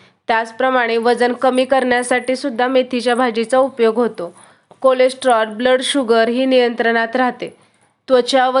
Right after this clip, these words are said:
केसांसाठी सुद्धा मेथीची भाजी फायदेशीर आहे. त्याचप्रमाणे मेथीच्या भाजीमध्ये भरपूर प्रमाणात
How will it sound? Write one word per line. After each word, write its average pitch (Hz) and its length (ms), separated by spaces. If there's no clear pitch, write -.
केसांसाठी 254 720
सुद्धा 254 340
मेथीची 262 480
भाजी 247 340
फायदेशीर 233 640
आहे. 214 260
त्याचप्रमाणे 240 760
मेथीच्या 240 460
भाजीमध्ये 254 560
भरपूर 262 380
प्रमाणात 262 500